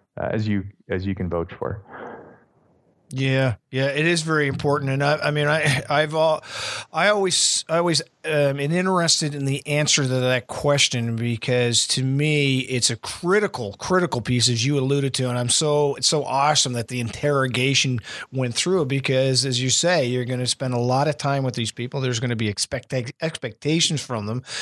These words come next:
Speaker 2: and, uh, you gotta, you're going to war with each other ultimately, and so you gotta have that comfort level, and, and, and you, that's why I ask about who's the creative type, because, but you also have to have unique talents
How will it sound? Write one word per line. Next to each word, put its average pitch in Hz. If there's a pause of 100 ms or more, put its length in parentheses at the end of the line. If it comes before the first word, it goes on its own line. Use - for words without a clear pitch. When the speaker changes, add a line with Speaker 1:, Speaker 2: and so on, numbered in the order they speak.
(200)
Speaker 2:
and, 131
uh, 131
you 131
gotta, 139
you're 131
going 156
to 160
war 156
with 123
each 123
other 120
ultimately, 120
and 117
so -
you 123
gotta 127
have 120
that 113
comfort 139
level, 107
and, 104 (320)
and, 147
and 151
you, 156
that's 170
why 160
I -
ask 151
about 143
who's 143
the 135
creative 185
type, 147
because, 139
but 147
you 156
also 160
have 139
to 139
have 131
unique 127
talents 123